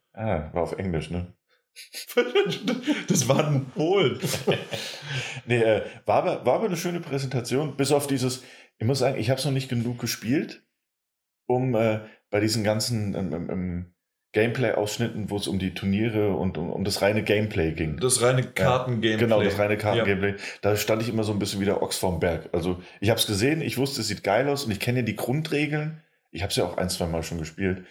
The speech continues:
Speaker 1: Und gerade in The Witcher hab ich's ja mehrere Stunden schon gespielt. Aber wenn man das da so schnell geschnitten sieht, und die hatten ja auch irgendwie eine Kampfsequenz gezeigt, wo dann so zwei in der letzten Runde gegeneinander gespielt haben, ich dachte so, ja, klar. Und so,
Speaker 2: Ja.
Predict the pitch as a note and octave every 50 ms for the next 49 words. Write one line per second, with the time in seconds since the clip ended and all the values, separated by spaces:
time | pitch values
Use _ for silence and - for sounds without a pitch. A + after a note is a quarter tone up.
0 | - - - - F#2+ - F#2+ F#2+ F#2+ G2 G2+ F#2+ F#2 D#2+ F2 C3 B2+ - A2+ F2+
1 | F2+ F2 F2 - F2+ E2+ D#2 - - - _ _ _ _ _ _ _ - F2+ F#2
2 | G2 A2 G2+ F#2+ E2+ E2 E2 - - A2+ A#2 B2+ - - - D#2+ E2 E2+ D#2+ -
3 | - - E2+ F2+ F2+ - - _ _ _ _ _ _ _ _ - G2 G2 G#2+ G2
4 | F#2+ - F2 E2+ F2 E2+ F#2+ G#2+ G2+ G2+ G2 - G2+ E2+ F#2 F2+ - - F#2 E2+
5 | F#2 G#2+ F#2 F#2 - - F#2+ G2 - - A#2+ G#2+ F#2 G2+ G#2 G2+ - - - -
6 | - - _ - F#2+ E2+ F2+ G2 G2 G2 F#2 F2+ F2 F#2+ F2 F2 E2+ F2+ F2 -
7 | F#2+ F#2+ G2 - - G2 - - F#2+ F#2+ F#2+ - - F#2+ F2 - - F2+ F2+ F2
8 | F2 - - - - - - _ - F#2+ G2 F#2+ F2+ F2 E2 - - - - E2
9 | F2+ G2+ - F#2+ F2+ F#2 E2 F2 F#2+ - - - G2 F2 F#2 G2 G2+ G#2 F#2+ F#2
10 | F#2 F2 F2+ F2 F2 F2+ G2+ F#2+ F2+ F2 - - G2 F#2+ F2+ F#2 F2+ F2 E2 E2+
11 | E2+ D2+ D#2 D#2 D2 D2+ D2+ E2+ - D#2 D#2+ D#2+ E2 E2 - - - - - _
12 | _ _ - - - - D3 B2 A2 G2